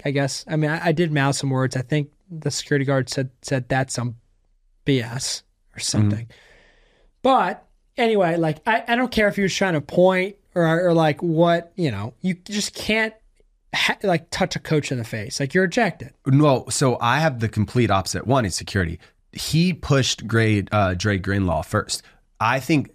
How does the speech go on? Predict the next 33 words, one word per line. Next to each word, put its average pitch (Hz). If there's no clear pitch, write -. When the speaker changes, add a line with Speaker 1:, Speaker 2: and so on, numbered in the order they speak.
Speaker 2:
in 120
my 117
mind, 107
I'm 98
like, 92
a 98
coach 127
or 104
anyone 117
on 98
the 92
sideline 98
should 92
never 95
touch -
a 76
player. 98
So, 127
you 120
know 135
what 120
I 117
mean? 113
Like, 95
you're 117
saying, 95
I 113
think 120
I 107
had, 107
like, 90
the 82
f-, -